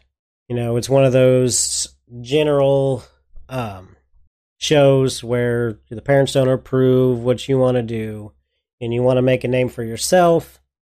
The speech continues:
but your parents wanna make a name for yourself too. Um, there isn't any commercial sales, so there isn't an incentive to have more episodes than ad break with it,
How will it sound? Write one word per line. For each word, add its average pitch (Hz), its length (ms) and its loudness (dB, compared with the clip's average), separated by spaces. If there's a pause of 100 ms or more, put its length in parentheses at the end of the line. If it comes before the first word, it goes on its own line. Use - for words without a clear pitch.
(160)
but 127 360 -4
your 113 160 -14
parents 123 400 -8
wanna 117 180 -4
make 110 240 -6
a 110 60 -8
name 104 200 -8
for 107 120 -12
yourself 98 440 -10
too. 98 300 -12 (240)
Um, 101 300 -8
there 113 160 -6
isn't 120 180 -4
any 117 240 -6
commercial 107 600 -10
sales, 98 520 -12
so 101 220 -14
there 98 160 -12
isn't 98 320 -12 (240)
an 101 160 -20 (140)
incentive 123 420 -4
to 104 100 -8
have 101 160 -6
more 110 220 -8
episodes 104 600 -12
than 95 200 -18 (140)
ad 107 260 -14
break - 220 -20
with - 180 -20
it, - 80 -20